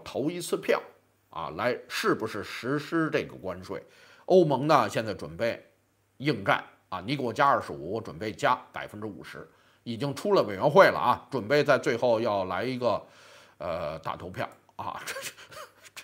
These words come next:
这家伙，川普要一看这个，还不得跟他拼了啊？那我现在不能知道，这不知道了啊。来吧，咱们现在呢，把这个钢铝关税的事儿呢，快速给捋一捋。怎么最后不是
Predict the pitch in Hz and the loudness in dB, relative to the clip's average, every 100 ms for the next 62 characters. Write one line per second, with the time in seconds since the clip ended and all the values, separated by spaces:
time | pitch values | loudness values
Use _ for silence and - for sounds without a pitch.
0 | - - 147 123 120 123 151 131 120 143 | -6 2 4 4 4 4 2 2 4 4
1 | 135 - 151 156 135 104 135 117 104 143 | 4 -2 0 2 2 0 0 -2 -2 -4
2 | - 165 156 113 82 - - - 131 107 | -2 0 2 0 -2 -8 -18 -6 0 0
3 | 90 92 113 107 104 95 101 110 101 147 | 0 0 -2 -2 -4 -8 -8 -6 0 2
4 | - 127 110 90 101 101 71 - - _ | 2 0 -4 -4 -2 -2 -4 -8 -14 _
5 | _ _ - - - - - 156 196 147 | _ _ -20 -20 -20 -20 8 12 12 12
6 | 165 180 170 170 156 156 139 131 123 123 | 6 4 6 6 8 8 10 8 8 6
7 | 143 135 151 147 110 113 120 143 147 110 | 4 4 2 2 -2 2 2 2 0 -2
8 | 110 117 101 98 98 - 143 110 - 95 | 2 2 2 -2 -4 4 4 4 0 -4
9 | 92 92 90 139 131 87 92 101 131 311 | -4 -4 2 4 4 0 -6 -8 -2 4
10 | 233 175 294 247 160 202 403 | 4 12 12 12 10 6 2